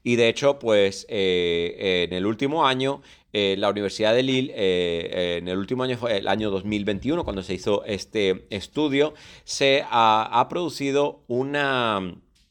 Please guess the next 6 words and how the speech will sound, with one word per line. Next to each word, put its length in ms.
se 180
ha 80
producido 600
una, 800
un 180
éxodo 520